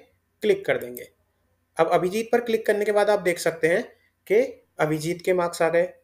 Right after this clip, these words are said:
अब मान लीजिए आपको सुजाता के मार्क्स फाइंड करने हैं, then सुजाता पर जैसे ही आप क्लिक करेंगे तो आप देख सकते हैं कि यहाँ पर सुजाता के मार्क्स आ गए हैं।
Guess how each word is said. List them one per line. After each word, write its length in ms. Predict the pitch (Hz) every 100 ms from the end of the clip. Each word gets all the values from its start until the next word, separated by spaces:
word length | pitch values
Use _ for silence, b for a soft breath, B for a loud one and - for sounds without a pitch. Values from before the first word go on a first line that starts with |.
| _ _ _ _
अब 80 | 156
मान 200 | 165 175
लीजिए 200 | 196 220
आपको 300 | 214 214 254 269 -
सुजाता 360 | - 156 156 175
के 120 | 202
मार्क्स 240 | 202 202 -
फाइंड 240 | 196 196
करने 220 | 202 202
हैं, 140 | 254 - _ _ _
then 280 | 160 202 285 - _ _ _ _ - _ _ _ -
सुजाता 360 | 160 165 170
पर 160 | 220 247
जैसे 260 | 202 190 196
ही 80 |
आप 180 | 196 180
क्लिक 220 | 170 160 -
करेंगे 320 | 147 139 214 - - _
तो 60 | 156
आप 100 | 156
देख 220 | 170 196
सकते 300 | 170 165 151
हैं 100 | 175
कि 80 | 185
यहाँ 200 | 160 147
पर 120 | 151
सुजाता 380 | - 151 139 147
के 120 | 147
मार्क्स 340 | 135 190 - - _ _ -
आ 120 | 175
गए 120 | 139
हैं। 220 | 123 -